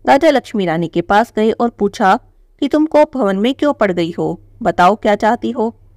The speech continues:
तो रानी कहने लगी कि मैं चाहती हूँ कि कुलक्ष्मी को देश निकाला दे दिया जाए। कुलक्ष्मी रानी थी, देश निकाला देने से राजा को बदनामी होने का डर था, इसीलिए उन्होंने सोचा कि रानी को पीहर छोड़ाता हूँ।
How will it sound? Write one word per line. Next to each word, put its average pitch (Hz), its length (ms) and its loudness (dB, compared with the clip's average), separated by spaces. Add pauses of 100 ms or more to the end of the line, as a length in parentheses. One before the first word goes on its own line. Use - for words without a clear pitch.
(560)
तो 262 80 2
रानी 240 300 2
कहने 196 320 -2
लगी 185 320 -2
कि 254 140 -4
मैं 247 140 2
चाहती 226 500 -2
हूँ 262 120 -2
कि 269 140 -6
कुलक्ष्मी 247 520 -2
को 285 180 2
देश 254 300 -2
निकाला 226 340 0
दे 175 160 -2
दिया 160 200 -4
जाए। 147 280 -4 (720)
कुलक्ष्मी 170 480 -2
रानी 190 280 2
थी, 226 260 -4 (340)
देश 247 260 2
निकाला 202 360 2
देने 190 300 -2
से 262 180 -2
राजा 175 280 0
को 165 140 -6
बदनामी 175 500 -2
होने 220 200 0
का 208 140 0
डर 196 160 -2
था, 196 260 -2 (500)
इसीलिए 285 440 0
उन्होंने 220 400 0
सोचा 185 420 0
कि - 180 -6
रानी 202 280 0
को 247 140 -2
पीहर 254 300 -2
छोड़ाता 165 460 -2
हूँ। 160 260 -8